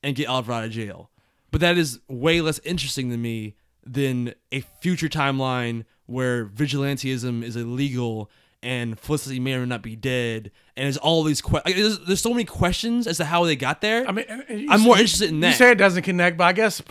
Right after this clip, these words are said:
Speaker 2: I guess technically it does because vigilantes have been outlawed this season on Arrow, so I guess it goes further.
Speaker 1: Oh, that's a good point. Good point.
Speaker 2: Which is why they're trying to, which is why, A, Oliver got arrested,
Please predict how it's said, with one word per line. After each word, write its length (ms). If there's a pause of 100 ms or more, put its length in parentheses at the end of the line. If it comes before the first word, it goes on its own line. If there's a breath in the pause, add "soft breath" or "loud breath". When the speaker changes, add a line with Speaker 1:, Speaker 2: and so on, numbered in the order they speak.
Speaker 2:
I 140
guess 240
technically 440
it 60
does 260
because 400
vigilantes 920 (640 soft breath)
have 320
been 160
outlawed 640
this 160
season 580 (300)
on 160
Arrow, 420
so 140
I 80
guess 260
it 60
goes 240
further. 520 (460 loud breath)
Speaker 1:
Oh, 680
that's 120
a 40
good 200
point. 640
Good 300
point. 720 (260)
Speaker 2:
Which 180
is 100
why 200
they're 100
trying 400
to, 180
which 160
is 80
why, 320
A, 160
Oliver 360
got 180
arrested, 540